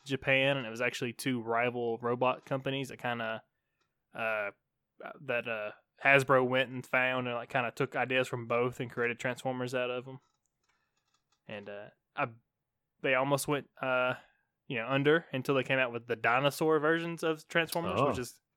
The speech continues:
Speaker 2: the
Speaker 1: which is kinda when the
Speaker 2: Dinobots.
Speaker 1: movies kinda fell out. <laughs>
Speaker 2: Yeah. Did they talk
Speaker 1: And, uh,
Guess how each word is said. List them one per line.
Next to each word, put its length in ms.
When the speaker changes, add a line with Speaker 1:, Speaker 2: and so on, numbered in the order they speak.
Speaker 2:
the 20
Speaker 1:
which 140
is 100
kinda 220
when 180
the 0
Speaker 2:
Dinobots. 100
Speaker 1:
movies 540
kinda 220
fell 360
out. 320
<laughs> 280
Speaker 2:
Yeah. 360
Did 120
they 100
talk 160
Speaker 1:
And, 120
uh, 0